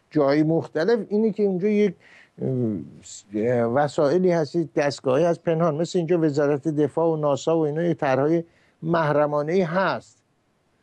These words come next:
فیلم برخورد نزدیک از نوع سوم اسپیلبرگ یادتون هست که یک،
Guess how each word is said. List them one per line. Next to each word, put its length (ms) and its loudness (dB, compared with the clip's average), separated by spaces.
فیلم 340 0
برخورد 480 0
نزدیک 500 0
از 140 0
نوع 400 0
سوم 540 -2
اسپیلبرگ 680 0
یادتون 440 0
هست 500 -2
که 160 -2
یک، 340 2